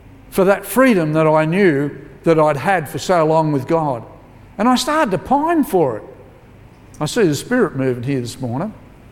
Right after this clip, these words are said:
I started to pine for it. And I started just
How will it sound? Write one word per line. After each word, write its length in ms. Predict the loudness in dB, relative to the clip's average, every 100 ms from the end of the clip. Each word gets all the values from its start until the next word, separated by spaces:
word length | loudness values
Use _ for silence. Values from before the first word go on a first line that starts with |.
| -20 -16 -8
I 60 | -4
started 380 | -2 -2 -2 -4
to 60 |
pine 440 | -4 -2 0 0 0
for 320 | 0 -2 -4
it. 60 | -12 -20 -20 -20 -16 -4
And 320 | -2 -2 -6 -14 -20 -20 -20 -20 -20 -20 -20 -10 -4
I 60 |
started 540 | -2 0 0 2 0 0
just 200 | -4